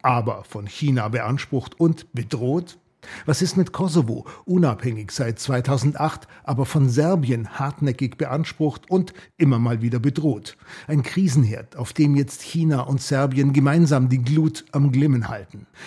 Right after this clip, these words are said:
China ist für Serbien ein starker Sekundant bei den Vereinten Nationen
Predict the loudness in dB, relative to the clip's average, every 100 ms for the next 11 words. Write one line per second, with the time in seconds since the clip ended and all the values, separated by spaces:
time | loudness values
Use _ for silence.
0 | -14 -2 2 2 0 0 0 2 2 2
1 | 0 0 0 -4 -2 0 0 0 0 -2
2 | 0 0 0 -4 -10 -14 -12 -10 -10 -8
3 | -4 -2 -2 0 -2 0 2 4 2